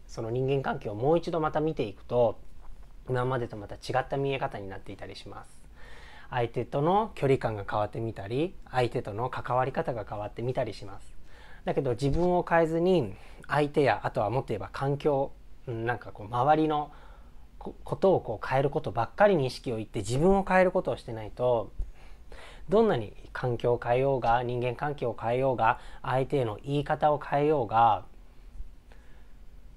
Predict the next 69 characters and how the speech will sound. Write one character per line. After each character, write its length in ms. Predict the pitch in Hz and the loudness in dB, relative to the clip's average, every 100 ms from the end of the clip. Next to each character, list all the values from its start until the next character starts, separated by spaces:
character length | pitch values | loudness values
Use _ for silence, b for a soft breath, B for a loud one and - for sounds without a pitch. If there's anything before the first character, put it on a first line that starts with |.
| - - - - - | -20 -20 -18 -16 -10
体 180 | - 196 | 0 0
験 180 | 196 190 | 2 0
す 100 | 185 | 0
る 100 | 185 | -2
こ 120 | - | 0
と 100 | - | 0
と 100 | 170 | 0
し 100 | 123 | -2
て 100 | - | -4
は 260 | 104 95 98 - - - - - - | -6 -6 -10 -16 -18 -18 -18 -16 -4
変 120 | 131 | 2
わ 60 | 131 | 2
ら 100 | 139 | 2
な 80 | 139 | 0
い 60 | |
ん 40 | 127 | -2
で 80 | |
す 120 | 95 92 | -6 -12
よ 80 | |
ね。 240 | 95 95 - - - - - - - - - - - - - - - | -14 -16 -18 -20 -18 -16 -16 -16 -14 -16 -16 -18 -18 -18 -18 -18 -8
だ 80 | 139 | -4
か 120 | 131 | 0
ら 120 | 117 110 | 2 0
ね、 140 | 110 | 0
逆 200 | 120 190 | 0 2
に 60 | 202 | 2
言 80 | |
う 20 | 190 | 2
と 100 | 127 | 0
自 200 | 117 143 | 2 2
分 220 | 214 233 | 4 2
を 100 | 220 | 2
変 160 | 208 208 | 2 2
え 40 | |
て 120 | 202 | 4
い 60 | 196 | 2
く 120 | 208 | 0
っ 20 | |
て 180 | 196 - | -2 -4
い 60 | 110 | -4
う 160 | 110 | -4
こ 100 | 117 | -6
と 180 | 110 113 | -6 -4
に 140 | 101 | -4
ね、 100 | 95 | -8
も 100 | 98 | -8
う 20 | 92 | -6
百 260 | 117 - | -6 0
パ 80 | 185 | 0
ー 80 | 185 | 0
セ 80 | 202 | -2
ン 40 | |
ト 80 | 131 | -4
意 40 | |
識 180 | - - | -6 -8
を 60 | 98 | -10
向 80 | |
け 140 | 101 98 | -10 -12
る 80 | 98 | -8
と 240 | 117 107 | -4 -4
と 140 | - | -4
っ 40 | 117 | -6
て 140 | - | 0
も 120 | 170 | 4
楽 220 | 165 156 170 | 4 4 2
な 120 | 147 | -2
ん 60 | |
で 140 | 101 | -6
す。 100 | 95 | -10